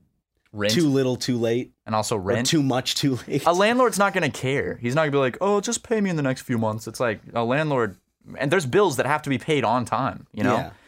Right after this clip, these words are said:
Speaker 1: It's like, yeah, maybe you'll get back pay in, like, two months, but it's like, what about right now? What about paying for groceries and the lights to stay on and shit? It's cold in a lot of cities. What about gas?
Speaker 2: Oh, boo-hoo. What? Are you trying to tell me that thousands of people are working without pay, much like the T, the,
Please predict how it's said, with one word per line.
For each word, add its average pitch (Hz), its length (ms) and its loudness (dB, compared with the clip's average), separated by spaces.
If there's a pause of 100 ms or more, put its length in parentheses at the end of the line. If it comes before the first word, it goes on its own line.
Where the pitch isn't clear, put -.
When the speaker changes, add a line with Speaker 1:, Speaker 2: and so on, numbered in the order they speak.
(140)
Speaker 1:
It's - 160 -6
like, 117 260 0 (300)
yeah, 147 160 4
maybe 139 260 0
you'll 135 220 2 (140)
get 107 200 0
back 113 300 -2
pay 92 420 -4
in, 107 140 -2
like, 98 220 -4
two 120 160 -2
months, 107 320 -2
but 101 120 -10
it's 101 140 -8
like, 101 160 -2
what 107 60 0
about 110 240 0
right 110 180 0
now? 107 220 0
What 107 100 0
about 104 300 0
paying 107 220 -4
for - 180 -8
groceries 101 500 -4
and 92 300 -6 (180)
the 110 200 -2
lights 104 400 -2
to 107 60 -6
stay 104 220 -2
on 95 220 -2
and 92 100 -6
shit? - 320 -6 (220)
It's - 140 -10
cold 226 280 2
in 208 60 0
a 208 60 2
lot 190 160 2
of 160 60 -4
cities. 131 400 -2
What 143 100 -4
about 185 180 -2
gas? 190 500 -2 (220)
Speaker 2:
Oh, 110 120 -4
boo-hoo. 107 800 -2 (380)
What? 123 320 -2 (380)
Are 123 60 -4
you 135 80 0
trying 147 300 0
to 135 60 0
tell 135 240 -2
me 139 100 2
that 131 140 -4
thousands 120 360 -2
of 113 120 -8
people 123 340 -2
are 107 80 0
working 107 320 -2
without 113 340 -2
pay, 107 380 -4
much 110 240 -4
like 110 200 -4
the 98 60 -12
T, 123 360 -6
the, 101 180 -12